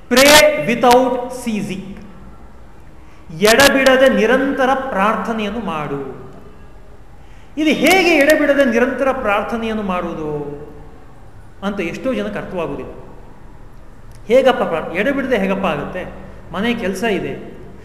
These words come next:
ಮಕ್ಕಳನ್ನ ನೋಡ್ಕೊಳ್ಬೇಕು, ಆಫೀಸಿಗೆ ಹೋಗಬೇಕು, ಇದೆಲ್ಲ ಹೇಗೆ? ಇದರಲ್ಲಿ ಎಲ್ಲ ಮಧ್ಯ ಮಧ್ಯ ಇದಾಯ್ತಲ್ಲ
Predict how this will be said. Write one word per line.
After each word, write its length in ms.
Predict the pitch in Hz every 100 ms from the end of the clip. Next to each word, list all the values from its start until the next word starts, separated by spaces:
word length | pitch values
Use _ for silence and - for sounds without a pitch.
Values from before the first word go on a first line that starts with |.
| - -
ಮಕ್ಕಳನ್ನ 360 | 190 190 254 220
ನೋಡ್ಕೊಳ್ಬೇಕು, 840 | 202 247 233 190 165 - - - - - -
ಆಫೀಸಿಗೆ 520 | 170 233 254 254 269
ಹೋಗಬೇಕು, 760 | 190 214 220 180 196 190 - - - - - - 233
ಇದೆಲ್ಲ 240 | 285 277
ಹೇಗೆ? 360 | 196 277 269 226
ಇದರಲ್ಲಿ 420 | 208 247 254 214
ಎಲ್ಲ 460 | 240 262 196 -
ಮಧ್ಯ 160 | 202 190
ಮಧ್ಯ 260 | 247 247 233
ಇದಾಯ್ತಲ್ಲ 520 | 202 247 233 220